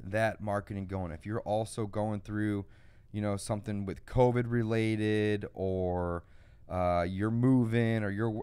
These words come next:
again, consumed on some big project, don't forget, make the time in the week. And it could, you know, it may only take an hour or two, but make the time, make it a priority to keep your marketing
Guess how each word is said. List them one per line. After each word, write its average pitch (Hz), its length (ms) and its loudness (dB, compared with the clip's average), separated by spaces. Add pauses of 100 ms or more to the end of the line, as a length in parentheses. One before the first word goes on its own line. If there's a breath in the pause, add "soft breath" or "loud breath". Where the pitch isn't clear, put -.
again, 107 260 -4
consumed 110 520 -6
on 107 160 -4
some 107 320 -6 (120)
big 101 280 -4
project, 98 880 0 (600 soft breath)
don't 110 220 0
forget, 104 440 -2
make 117 500 -2 (140)
the 117 100 -8
time 87 520 -4 (380)
in 95 140 -6
the 95 80 -4
week. 85 340 -8
And - 80 -10
it 87 120 -8
could, 98 180 -8
you - 80 -8
know, 107 80 -2
it 104 60 -2
may 113 180 0
only 156 220 -2
take 143 240 -6
an 135 80 -4
hour 127 280 -2
or 87 120 -4
two, 64 280 -12
but 90 160 -10
make 135 440 -8
the 175 100 -4
time, 117 480 -4
make 110 220 -6
it 165 80 -4
a - 20 -6
priority 123 800 -2 (640 soft breath)
to 107 100 -10
keep 139 500 -2
your 131 200 0
marketing 98 760 -2